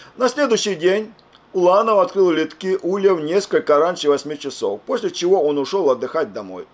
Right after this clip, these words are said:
Я же перед открыванием, э, литков снял с ульев крыши под холстик, а затем и в литок каждой семи пчел пустил несколько клубов дыма из дымаря. То есть еще литки не открывал,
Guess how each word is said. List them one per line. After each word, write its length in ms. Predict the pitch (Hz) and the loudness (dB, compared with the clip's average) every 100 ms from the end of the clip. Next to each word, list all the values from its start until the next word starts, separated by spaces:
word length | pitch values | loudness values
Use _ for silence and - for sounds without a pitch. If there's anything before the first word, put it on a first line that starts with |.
| _ _ _ _ | _ _ _ _
Я 220 | - - | 0 2
же 140 | 196 175 | 2 0
перед 340 | 175 165 151 | 0 -2 2
открыванием, 800 | 160 - 165 165 190 170 156 147 - _ _ _ _ | 0 0 -2 0 0 0 -2 -4 -10 _ _ _ _
э, 240 | - 139 | 0 2
литков 560 | 143 165 - 269 240 214 | 2 0 -4 2 2 2
снял 340 | - 247 247 | -6 -2 -2
с 140 | 214 214 | -2 -2
ульев 380 | 208 165 147 147 | 0 2 2 0
крыши 520 | 226 247 214 214 196 _ _ _ _ _ _ _ _ _ _ _ | -6 -6 -6 -6 -6 _ _ _ _ _ _ _ _ _ _ _
под 220 | 120 - | -4 -4
холстик, 720 | - 160 156 143 - 147 - - _ _ _ _ _ _ | -4 -2 -2 -4 -10 -12 -12 -20 _ _ _ _ _ _
а 140 | 139 | -4
затем 380 | 147 196 214 202 | -2 -2 0 0
и 160 | - 165 | 0 -2
в 60 | |
литок 500 | 156 165 - - 156 | -2 -6 0 0 0
каждой 380 | - 180 143 151 | 0 2 2 0
семи 300 | 143 156 175 | -2 -8 -6
пчел 420 | 170 - 202 240 | -6 -2 2 2
пустил 500 | 233 165 147 - 147 | 0 -4 -6 -4 -4
несколько 580 | 139 180 208 180 - 143 | -2 -4 -4 -8 -2 -2
клубов 560 | - 147 170 143 127 113 | -2 -4 2 2 0 -2
дыма 300 | 165 180 180 | -2 0 -4
из 340 | 147 160 156 | -2 -6 -6
дымаря. 840 | - 139 151 151 147 104 98 104 90 - _ _ _ _ _ _ _ - | -6 -4 0 0 0 -2 -4 -8 -12 -20 _ _ _ _ _ _ _ -4
То 100 | 156 | -2
есть 160 | 143 | -2
еще 220 | 143 147 | -2 2
литки 320 | 139 139 - 139 | 2 0 -2 -4
не 140 | 135 | -2
открывал, 640 | 135 - 143 139 175 233 | -4 0 2 4 2 0